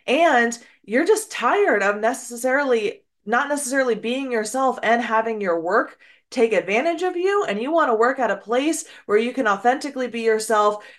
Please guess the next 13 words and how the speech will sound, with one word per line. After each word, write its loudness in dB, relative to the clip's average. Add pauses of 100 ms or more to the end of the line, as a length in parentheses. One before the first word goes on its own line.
you -2
are 2
valued 0
for -2
what 0
you -4
bring -2
to -10
the -2
table, -2
and -6
you're -2
paid -2